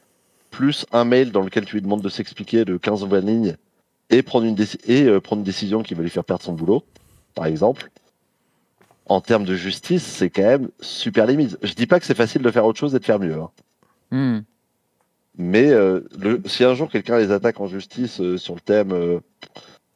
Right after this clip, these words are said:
Speaker 1: Bah non, vous m'avez, vous m'avez fait perdre mon boulot, vous avez aucune preuve, vous avez juste des suspicions, mais vous avez aucune preuve », qu'est-ce qui se passe pour eux ? C'est, c'est pas une, c'est pas quelque
Speaker 2: Bah,
Speaker 1: chose de
Speaker 2: eux, ils
Speaker 1: super
Speaker 2: peuvent,
Speaker 1: confortable
Speaker 2: eux, ils
Speaker 1: pour
Speaker 2: pe-,
Speaker 1: eux.
Speaker 2: ils peuvent très bien dire, euh,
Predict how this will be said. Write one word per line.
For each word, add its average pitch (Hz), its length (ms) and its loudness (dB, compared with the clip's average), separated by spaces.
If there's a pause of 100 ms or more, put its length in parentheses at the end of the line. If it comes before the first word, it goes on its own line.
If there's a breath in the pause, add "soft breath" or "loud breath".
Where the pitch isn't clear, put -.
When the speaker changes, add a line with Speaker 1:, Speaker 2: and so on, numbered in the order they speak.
(160)
Speaker 1:
Bah 95 240 4
non, 113 160 2
vous 113 100 -10
m'avez, 98 400 4
vous 92 180 -6
m'avez 110 120 4
fait 110 120 -4
perdre 107 200 0
mon 104 80 -6
boulot, 101 260 -2
vous 107 140 -6
avez 92 120 2
aucune 92 220 -4
preuve, 104 260 0
vous 92 140 -4
avez 92 100 2
juste 90 140 -10
des 101 80 0
suspicions, - 440 -6
mais 104 100 0
vous 85 160 -4
avez 85 120 0
aucune 87 240 -6
preuve », 123 320 2 (540 soft breath)
qu'est-ce 90 160 0
qui - 80 -12
se - 80 -14
passe 98 160 2
pour 123 220 2
eux ? 113 100 -4 (640 soft breath)
C'est, 110 200 4
c'est 123 160 0
pas 190 260 2
une, 110 600 2
c'est - 200 -10
pas 160 120 0
quelque - 60 -10
Speaker 2:
Bah, 98 60 -4
Speaker 1:
chose 143 160 2
de 135 40 6
Speaker 2:
eux, - 20 4
ils 117 60 2
Speaker 1:
super 101 180 2
Speaker 2:
peuvent, - 80 -10
Speaker 1:
confortable 139 240 2
Speaker 2:
eux, 131 40 4
ils 123 40 2
Speaker 1:
pour 113 140 -4
Speaker 2:
pe-, 131 60 -2
Speaker 1:
eux. 107 80 -2
Speaker 2:
ils 101 120 -4
peuvent 104 180 -4
très - 160 -8
bien 98 200 -6
dire, 117 220 -2
euh, 92 320 -4